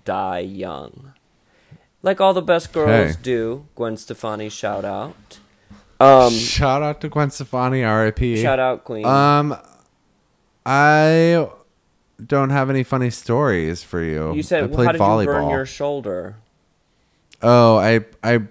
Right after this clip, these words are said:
Speaker 2: when I was, like, thirteen, I heated up a Swiss Army knife, uh, the dull edge of a knife, and I made an X in my shoulder. I was a little skateboarder punk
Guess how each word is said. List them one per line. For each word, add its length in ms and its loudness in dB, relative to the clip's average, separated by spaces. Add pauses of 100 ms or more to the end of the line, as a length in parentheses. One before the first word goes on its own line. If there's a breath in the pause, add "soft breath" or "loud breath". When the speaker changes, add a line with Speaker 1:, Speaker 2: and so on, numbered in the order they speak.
(200)
Speaker 2:
when 180 -2
I 60 2
was, 100 -2
like, 140 -4
thirteen, 480 -2
I 140 -2 (720 soft breath)
heated 540 -2
up 460 0
a 200 2
Swiss 420 -4
Army 360 -2
knife, 580 -4 (400)
uh, 300 -2
the 220 -4 (120)
dull 320 2
edge 220 -4
of 100 -6
a 60 -6
knife, 560 -8
and 160 -10
I 100 -4
made 240 -4
an 100 -6
X 380 -4
in 120 -10
my 120 -8
shoulder. 560 -6 (640 soft breath)
I 60 -4
was 140 -2
a 40 0
little 240 4
skateboarder 760 -2
punk 380 -4